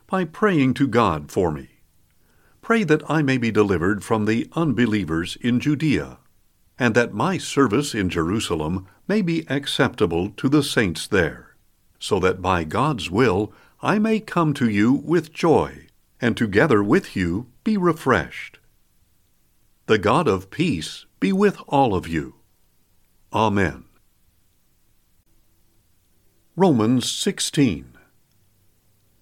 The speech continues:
I commend to you our sister Phoebe, a servant of the church in Cenchrea. Welcome her in the Lord in a manner worthy of the saints,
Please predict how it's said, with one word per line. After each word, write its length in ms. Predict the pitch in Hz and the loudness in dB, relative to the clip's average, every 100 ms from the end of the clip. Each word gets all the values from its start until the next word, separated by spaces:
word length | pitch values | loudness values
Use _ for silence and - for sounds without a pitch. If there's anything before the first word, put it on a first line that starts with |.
| _ _ _ _ | _ _ _ _
I 100 | 220 | 0
commend 500 | 220 196 156 143 107 | 2 2 2 2 0
to 140 | - 117 | 0 2
you 340 | 104 117 - - | 2 0 -2 -2
our 220 | 143 139 | 0 0
sister 440 | - 185 - 185 | -2 -6 -2 -2
Phoebe, 540 | 156 - 127 80 67 - _ _ _ _ | -2 -2 -2 -2 -8 -14 _ _ _ _
a 100 | 151 | 0
servant 460 | - - 202 143 175 | 0 2 2 2 0
of 200 | - 156 | 0 0
the 100 | 175 | 0
church 440 | - 143 143 - | 2 4 2 0
in 140 | 156 151 | 0 0
Cenchrea. 720 | - 156 123 - 92 69 62 _ _ _ _ _ _ _ _ | 2 4 2 2 0 0 -8 _ _ _ _ _ _ _ _
Welcome 440 | 220 208 156 135 | -2 -2 2 2
her 260 | 92 113 139 | 2 0 0
in 220 | 160 135 | 0 0
the 80 | 143 | 2
Lord 480 | 131 92 85 101 117 _ _ | 2 0 0 -2 -8 _ _
in 160 | 147 143 | 2 4
a 40 | |
manner 380 | 135 135 139 151 | 4 4 4 2
worthy 400 | 139 185 113 95 | 2 2 2 0
of 140 | 113 131 | -2 -2
the 120 | 143 | -4
saints, 680 | - 143 104 65 - - | 0 0 0 -6 -14 -16